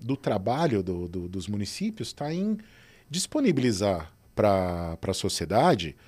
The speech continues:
ao, o, o, o, os benefícios, muitos deles até os previstos em lei. Então, você tem que ter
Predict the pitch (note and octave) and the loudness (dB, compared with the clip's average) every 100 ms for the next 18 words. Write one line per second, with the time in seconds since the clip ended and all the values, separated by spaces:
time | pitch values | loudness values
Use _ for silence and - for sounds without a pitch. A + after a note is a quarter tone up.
0 | - - - - B2 B2+ C#3+ E3+ E3+ E3+ | -20 -20 -20 -4 2 4 2 0 -2 -2
1 | E3 F3 - E3 C#3+ F#3+ C4+ - G#3 A3 | -2 -4 -4 -4 4 4 4 -2 -2 -2
2 | - F2+ - G#2 A#2 E3+ G#3+ C3+ C3+ D#3 | -4 -6 -8 -8 -2 -2 -2 0 0 0
3 | G#3 - B3 - C4 B3 E4 C#4 D#3 C#3+ | -6 -6 -6 -4 -6 -4 -4 0 2 0
4 | F2+ F2+ - G2 G2+ G#2 - C4+ C3 F2 | -2 -6 -6 -6 -6 -6 -6 -2 0 -2